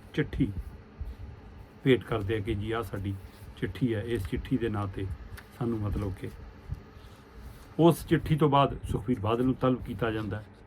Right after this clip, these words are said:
ਸੁਖਬੀਰ ਬਾਦਲ ਹਾਜ਼ਰ ਹੁੰਦੇ ਆ। ਇੱਕ ਜੁਲਾਈ ਨੂੰ, ਹਾਂ, ਇੱਕ ਜੁਲਾਈ ਵੀਹ ਸੌ ਚੌਵੀ ਨੂੰ ਚੰਦੂ ਮਾਜਰੇ ਹੋਰਾਂ ਵਾਲੀ ਧਿਰ ਵੱਲੋਂ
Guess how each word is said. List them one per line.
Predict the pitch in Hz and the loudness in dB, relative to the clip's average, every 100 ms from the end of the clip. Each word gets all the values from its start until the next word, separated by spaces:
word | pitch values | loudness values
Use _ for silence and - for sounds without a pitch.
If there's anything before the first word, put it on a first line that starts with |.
| - | -20
ਸੁਖਬੀਰ | - 110 120 | -10 -2 0
ਬਾਦਲ | 101 123 127 | 4 4 4
ਹਾਜ਼ਰ | 101 113 113 | 2 2 2
ਹੁੰਦੇ | 104 101 98 | 2 0 -2
ਆ। | - - - - - - - - - - - - | -4 -14 -20 -20 -18 -12 -12 -10 -10 -10 -10 4
ਇੱਕ | 180 - | 4 4
ਜੁਲਾਈ | 180 160 143 160 | 6 8 10 8
ਨੂੰ, | 123 104 - - - - - - - - - - - - - - 151 | 6 2 -6 -18 -20 -20 -20 -20 -20 -20 -20 -16 -14 -14 -14 -6 2
ਹਾਂ, | |
ਇੱਕ | 147 - | 2 4
ਜੁਲਾਈ | 156 131 131 147 | 4 6 8 6
ਵੀਹ | 165 | 2
ਸੌ | - 175 | 2 0
ਚੌਵੀ | - 131 135 120 | 4 4 6 4
ਨੂੰ | 98 95 - - - - - - - - - - - - | 2 -4 -10 -14 -14 -16 -20 -20 -8 -8 -6 -12 -16 -2
ਚੰਦੂ | 135 131 | 4 6
ਮਾਜਰੇ | 139 120 127 | 6 4 2
ਹੋਰਾਂ | 131 127 | 2 2
ਵਾਲੀ | 139 131 | 2 2
ਧਿਰ | 135 | 2
ਵੱਲੋਂ | 107 117 113 | 4 2 0